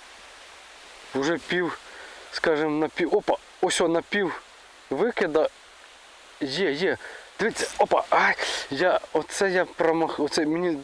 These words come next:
наче здалося, що круть-, гачечок, е, губу йому зрізав.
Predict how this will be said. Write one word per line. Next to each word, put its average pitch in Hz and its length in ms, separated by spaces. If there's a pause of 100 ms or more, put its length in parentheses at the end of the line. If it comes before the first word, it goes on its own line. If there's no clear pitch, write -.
(120)
наче 160 260
здалося, 156 420
що - 180 (580)
круть-, - 280
гачечок, 156 540 (460)
е, 147 180
губу 170 460
йому 135 260
зрізав. 113 540